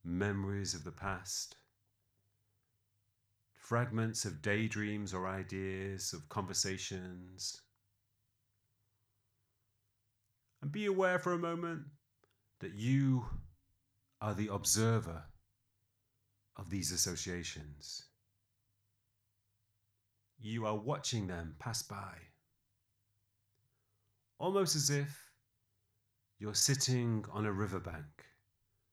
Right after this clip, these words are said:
watching a river flow by.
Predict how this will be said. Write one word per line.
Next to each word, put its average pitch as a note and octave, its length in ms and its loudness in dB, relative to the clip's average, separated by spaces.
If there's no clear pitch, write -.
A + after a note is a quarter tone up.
watching F#2+ 760 -2
a D#2+ 80 -2
river D#2+ 400 0
flow E2 360 -4
by. D2 380 -4